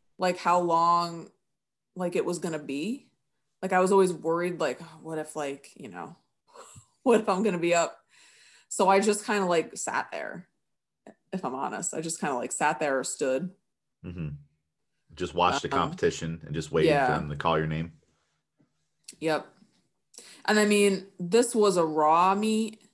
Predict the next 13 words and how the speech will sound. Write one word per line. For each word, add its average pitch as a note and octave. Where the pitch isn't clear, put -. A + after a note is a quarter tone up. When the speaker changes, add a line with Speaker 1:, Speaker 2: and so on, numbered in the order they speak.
Speaker 1:
so D#3+
a -
hundred F3
percent F#3
raw, F#3
like, E3
you F3
couldn't E3+
even D#3
wear, C#3
like, C#3
knee C#3+
sleeves F#3+